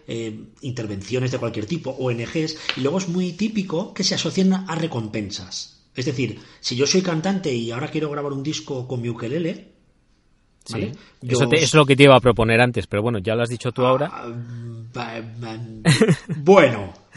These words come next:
Speaker 1: tenemos que hablar tú y yo también de esto. Pues yo lo que haría sería decir, "Necesito veinte mil euros para grabar mi disco y lanzarlo". Y
Speaker 2: Hmm.
Speaker 1: entonces yo pongo como varias aportaciones.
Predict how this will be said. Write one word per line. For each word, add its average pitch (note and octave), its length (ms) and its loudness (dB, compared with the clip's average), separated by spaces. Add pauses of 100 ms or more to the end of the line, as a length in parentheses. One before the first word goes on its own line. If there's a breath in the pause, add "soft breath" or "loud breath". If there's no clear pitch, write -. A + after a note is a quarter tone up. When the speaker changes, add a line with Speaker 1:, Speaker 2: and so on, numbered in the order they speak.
Speaker 1:
tenemos E3+ 260 2
que C3+ 80 0
hablar C3 220 0
tú B2+ 80 0
y B2+ 40 -2
yo B2 100 0
también A#2 340 -6
de A#2+ 80 -4
esto. - 260 0 (2250 loud breath)
Pues - 520 0
yo C#3+ 140 0
lo E3 100 2
que E3+ 80 0
haría F3+ 180 0
sería D3 280 0
decir, B2 300 -4
"Necesito B2+ 420 -2
veinte D#3 260 -2
mil D#3 120 -2
euros F3 260 -2
para C3+ 280 -8
grabar A#2+ 320 -4
mi C3+ 100 -4
disco D#3 280 -4
y C3+ 40 -2
lanzarlo". F#2 640 -12 (160)
Y A2+ 60 -10
Speaker 2:
Hmm. - 40 -4
Speaker 1:
entonces F3+ 460 -4 (220 loud breath)
yo C3 160 0
pongo D#3 260 -2
como C3 180 -4
varias B2+ 240 -2
aportaciones. F#2+ 800 -10